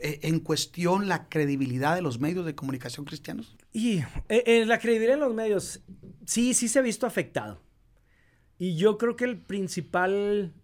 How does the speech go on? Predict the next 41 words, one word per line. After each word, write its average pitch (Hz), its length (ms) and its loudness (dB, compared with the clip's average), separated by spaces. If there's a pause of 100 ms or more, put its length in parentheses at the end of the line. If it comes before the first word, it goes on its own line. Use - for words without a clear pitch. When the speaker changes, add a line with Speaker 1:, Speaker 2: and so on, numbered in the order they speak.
(140)
Speaker 2:
elemento 175 540 -2
ahí 190 120 4
ha 190 60 0
sido 269 420 -2
la 220 140 -4
cuestión 156 320 -8
económica. 127 420 -12 (340)
Speaker 1:
Mm. 147 220 -6 (220)
Speaker 2:
Este, 139 840 -10
es 151 100 -8
un 190 120 -4
tema 196 220 2
que 165 80 -4
siempre 185 220 -2
es 220 40 0
dedicado 185 300 4
a - 20 4
las 160 160 0
congregaciones. 160 800 0 (120)
Speaker 1:
Claro. 127 360 -8 (240)
Speaker 2:
Este, 139 640 -2
y 160 80 4
en 160 80 2
los 156 160 2
medios, 156 320 2
¿no? 143 140 -4
Y 160 80 -2
yo 156 100 2
sé 190 140 0
de 202 100 4
medios 196 320 4
que 160 120 -6
tristemente 170 640 -2
tienen 165 260 -2
una 165 160 -4
mala 160 240 0
fama 151 320 -6
por 143 160 -8
esa 127 160 -8
<laughs> - 40 -20
cuestión, 165 600 -6